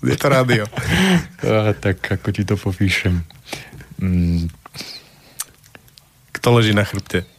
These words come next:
Speaker 2: Tak môžeš napríklad byť tak, že ona je na chrbte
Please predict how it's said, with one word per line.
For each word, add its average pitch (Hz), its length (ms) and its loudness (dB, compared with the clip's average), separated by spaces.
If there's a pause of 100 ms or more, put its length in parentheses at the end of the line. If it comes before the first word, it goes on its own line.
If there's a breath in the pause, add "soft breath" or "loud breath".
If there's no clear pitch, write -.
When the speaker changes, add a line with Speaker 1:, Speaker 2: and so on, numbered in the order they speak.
(640 loud breath)
Speaker 2:
Tak - 240 -2 (640 loud breath)
môžeš 135 320 4
napríklad 107 400 0
byť 90 160 -2
tak, 95 220 2
že 92 200 0
ona 123 220 2
je 98 80 0
na 87 80 -2
chrbte 101 420 0